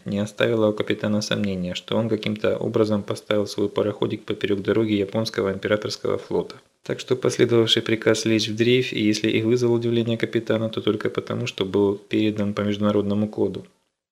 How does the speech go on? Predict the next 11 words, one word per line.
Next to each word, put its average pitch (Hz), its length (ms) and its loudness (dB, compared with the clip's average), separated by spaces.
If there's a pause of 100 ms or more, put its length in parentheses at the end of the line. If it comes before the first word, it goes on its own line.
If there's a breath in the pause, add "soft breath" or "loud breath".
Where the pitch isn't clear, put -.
(200)
Неужели 120 400 6
эти 120 180 2
вояки 113 360 2
не 107 100 0
разглядели 107 520 4
восходящее 104 640 2
солнце 104 340 -4
у 98 40 -2
меня 98 140 0
на 95 120 0
корме? 101 440 -2